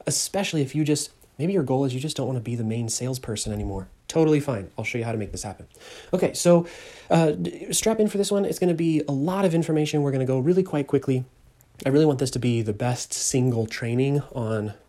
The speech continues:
who to hire, what to hire, what foundations, what to look for, et cetera. So let's start, in fact, with foundations. There's no point in talking about who to hire if you don't have these things in place.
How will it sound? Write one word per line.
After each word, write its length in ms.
who 140
to 100
hire, 280
what 160
to 80
hire, 380
what 160
foundations, 540
what 140
to 60
look 140
for, 180
et 100
cetera. 300
So 320
let's 200
start, 420
in 80
fact, 320
with 140
foundations. 640
There's 160
no 160
point 220
in 60
talking 220
about 200
who 160
to 100
hire 320
if 120
you 80
don't 220
have 200
these 340
things 360
in 140
place. 420